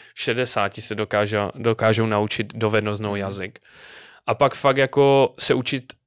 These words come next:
Speaker 1: a, a, chytře. Že hodně lidí si můžou stáhnout aplikaci, učit se, jak se
Speaker 2: Duolingo,
Speaker 1: řekne,
Speaker 2: jasně.
Speaker 1: ano,
Speaker 2: Ono je to
Speaker 1: jablíčko,
Speaker 2: jako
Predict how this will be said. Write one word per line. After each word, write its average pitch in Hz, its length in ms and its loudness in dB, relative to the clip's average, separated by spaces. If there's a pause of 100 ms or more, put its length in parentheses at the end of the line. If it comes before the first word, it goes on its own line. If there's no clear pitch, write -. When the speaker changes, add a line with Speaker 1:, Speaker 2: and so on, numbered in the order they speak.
(120)
Speaker 1:
a, 107 440 -2 (800)
a, 104 360 -4
chytře. - 500 -6 (500)
Že 117 100 0
hodně 135 200 2
lidí 131 220 -2
si 135 140 -4
můžou 127 280 -2
stáhnout 120 400 0
aplikaci, 110 640 0
učit 107 320 -8
se, 107 140 -4
jak 104 140 -4
se 101 40 -2
Speaker 2:
Duolingo, 104 380 2
Speaker 1:
řekne, 101 120 4
Speaker 2:
jasně. 101 240 -6
Speaker 1:
ano, 110 200 0
Speaker 2:
Ono 107 100 2
je 107 40 4
to 107 200 2
Speaker 1:
jablíčko, 104 280 2
Speaker 2:
jako 107 340 4